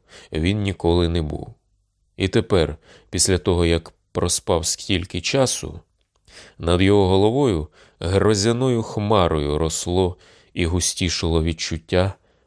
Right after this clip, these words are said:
провини. Він не міг чекати вечора. Він узагалі більше не міг чекати. Йому треба було просуватися вперед.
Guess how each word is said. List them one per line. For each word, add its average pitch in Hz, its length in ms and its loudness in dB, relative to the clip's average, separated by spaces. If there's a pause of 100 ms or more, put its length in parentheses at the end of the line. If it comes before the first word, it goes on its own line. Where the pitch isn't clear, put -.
(120)
провини. 80 680 0 (1200)
Він 98 300 2
не 120 100 4
міг 117 180 0
чекати 82 500 -2
вечора. - 560 -2 (720)
Він 110 240 6
узагалі 123 500 2
більше 95 480 0
не 80 120 -2
міг 82 260 -4
чекати. - 680 -6 (800)
Йому 82 280 2
треба 87 300 2
було 80 380 2 (340)
просуватися 87 840 0
вперед. 82 580 -4